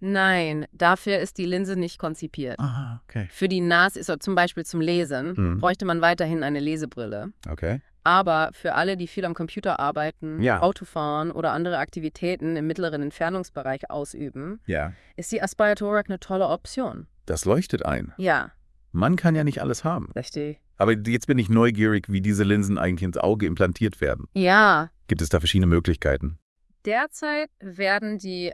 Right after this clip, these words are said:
Speaker 1: Aspire und Aspire Toric mit sogenannten Non-Preloaded Injektoren implantiert.
Speaker 2: Non-Preloaded Injektoren.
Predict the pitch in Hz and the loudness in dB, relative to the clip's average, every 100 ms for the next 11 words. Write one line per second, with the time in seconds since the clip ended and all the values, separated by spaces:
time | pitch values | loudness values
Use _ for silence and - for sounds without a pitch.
0 | - - - 196 196 233 240 190 180 - | -8 -14 -6 0 0 0 -2 -4 -8 -10
1 | - 190 180 - - 208 214 - _ _ | -8 -6 -6 -6 -6 -4 -4 -6 _ _
2 | 185 180 - 208 233 240 214 202 196 190 | -10 -10 -8 -6 -4 -2 -2 -2 -6 -8
3 | - 190 190 208 247 247 - 220 208 190 | -8 -4 0 0 0 -4 -8 -8 -6 -6
4 | 185 180 190 170 - - 165 156 147 - | -6 -8 -10 -12 -14 -10 -8 -8 -10 -10
5 | 160 - - - 104 113 123 127 113 95 | -12 -12 -14 -10 -2 0 2 0 -2 0
6 | 92 85 85 85 82 - 87 76 | 0 0 -4 -2 -4 -6 -10 -10